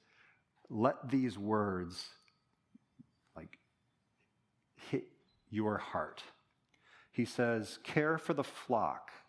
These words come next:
that God has entrusted to you. Watch over it willingly, not grudgingly, not for what you will get out of it,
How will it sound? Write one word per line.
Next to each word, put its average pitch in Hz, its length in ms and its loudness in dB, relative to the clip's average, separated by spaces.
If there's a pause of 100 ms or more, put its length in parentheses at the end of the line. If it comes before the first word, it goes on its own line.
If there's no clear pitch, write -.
(640)
that - 160 -8
God 113 280 4
has 104 180 -4
entrusted 92 800 -4
to - 200 -4
you. 90 440 -8 (1000)
Watch 131 460 4
over 113 400 2
it 95 160 -2
willingly, 98 880 -2 (600)
not 123 320 4
grudgingly, 98 840 0 (180)
not 123 240 4
for 160 100 6
what 160 180 4
you 143 100 4
will 131 100 4
get 127 240 0
out 135 220 2
of 95 140 0
it, 73 160 -10